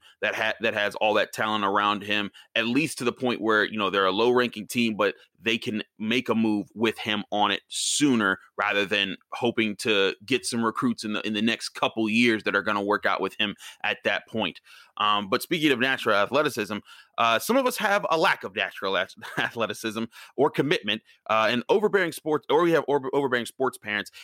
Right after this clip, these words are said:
and fewer than one percent of the one percent of the one percent are people who get to play professional football, and it's even a smaller percentage for players like Trevor Lawrence. But instead of entering the N F L, some of, some of those, like myself, have entered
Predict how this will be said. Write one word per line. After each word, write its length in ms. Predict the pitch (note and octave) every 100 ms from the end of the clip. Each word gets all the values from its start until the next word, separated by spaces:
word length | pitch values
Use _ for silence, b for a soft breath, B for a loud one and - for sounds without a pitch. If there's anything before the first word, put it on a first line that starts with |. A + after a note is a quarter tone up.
| B
and 200 | B2 A#2+ -
fewer 240 | G3+ A#3
than 200 | F3 C3
one 260 | G#2+ C#3 D#3+
percent 260 | C#3+ C#3
of 80 | A#2+
the 80 | A2
one 220 | G#2+ B2
percent 360 | - A2 C3+ A#2
of 80 |
the 60 | G2
one 220 | G#2 A#2+
percent 340 | - - D#3 -
are 100 | A2
people 260 | - C#3 A#2
who 80 | A2
get 140 | A#2+
to 80 | -
play 220 | - G#2
professional 500 | - - G#2 - F#2+
football, 500 | - C3+ - F2+ E2+
and 120 | G#2
it's 160 | G#2+ -
even 180 | D3 B2+
a 60 |
smaller 480 | - - F#3+ G#3 E3
percentage 440 | - - G#2 G2 - B -
for 100 | C#3
players 380 | - B2 A2+
like 160 | G#2 G#2
Trevor 280 | - G#2 G2+
Lawrence. 380 | G2 F2+ D2 - B B
But 100 | C3
instead 200 | C3+ A3
of 80 | G#3+ -
entering 380 | D#3+ - D3+
the 120 | C3+ -
N 120 | A2+
F 180 | A2 F#2+
L, 240 | F#2 F#2 b b b _
some 180 | - D#3+
of, 120 | D#3 - -
some 140 | - E3+
of 60 |
those, 280 | B2 G2 A#2+
like 180 | - -
myself, 440 | A2 D#3+ A#2 A2 - _ _ _ _ _
have 180 | - C#3+ -
entered 320 | A#2+ B2+